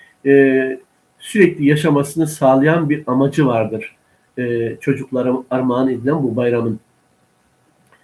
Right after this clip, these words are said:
Yirmi üç Nisan'ın ve Nisan ayının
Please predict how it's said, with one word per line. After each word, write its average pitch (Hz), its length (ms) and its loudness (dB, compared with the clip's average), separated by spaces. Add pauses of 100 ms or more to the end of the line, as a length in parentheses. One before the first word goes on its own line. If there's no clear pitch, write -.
(1200)
Yirmi 202 280 4
üç 220 140 -4
Nisan'ın 220 540 2 (1000)
ve 151 260 4
Nisan 180 300 2
ayının 170 520 4